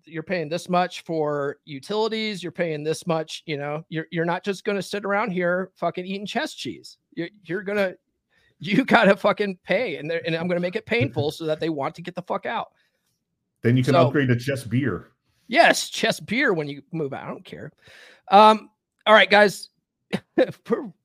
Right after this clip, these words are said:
Speaker 1: man, we're almost, like, an hour in. I haven't even done some, some of this stuff. Guys, follow me on social media. The links are in the description. Get on the email list, list dot come on man pod dot com. Uh, my, I'm on my third TikTok account. It's on an account warning.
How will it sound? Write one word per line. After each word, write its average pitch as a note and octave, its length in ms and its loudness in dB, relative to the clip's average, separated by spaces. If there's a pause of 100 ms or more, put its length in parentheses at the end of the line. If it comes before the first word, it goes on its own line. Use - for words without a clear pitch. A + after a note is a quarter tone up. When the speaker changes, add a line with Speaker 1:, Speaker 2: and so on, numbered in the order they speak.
Speaker 1:
man, F3+ 180 0
we're G#3+ 140 2
almost, G3 260 2
like, D#3+ 160 0
an D3 80 -6
hour D#3+ 260 6
in. D3 140 0
I C#3+ 40 2
haven't D#3 180 0
even D3+ 200 -6
done C#3+ 300 -8
some, C3+ 400 -12
some C#3 160 -12
of C3 40 -12
this C3 80 -14
stuff. B2+ 280 -14
Guys, G3+ 420 6 (340)
follow E4+ 160 -4
me C#4+ 120 -4
on G3+ 80 -4
social G3+ 340 -8
media. G3+ 320 -4
The F3+ 120 -8
links F3+ 260 -4
are F#3+ 80 -6
in F#3+ 100 -6
the F3 80 -6
description. F3+ 680 -2
Get A3 180 -2
on C#4 140 2
the G#3+ 200 -2
email A3+ 260 2
list, A#3 300 0
list G3+ 260 -2
dot F#3+ 180 -2
come F#3+ 160 -4
on F#3+ 100 0
man F#3 160 -2
pod F3 240 -4
dot E3+ 200 -6
com. E3 340 -6 (580)
Uh, F#3 320 10
my, F#3+ 160 6
I'm A3+ 140 2
on C#4 80 4
my A#3 100 4
third A3+ 300 0
TikTok G#3 400 -2
account. G#3 520 2
It's E3+ 140 -4
on G3 180 2
an F3 100 -2
account E3 380 -4
warning. E3+ 500 0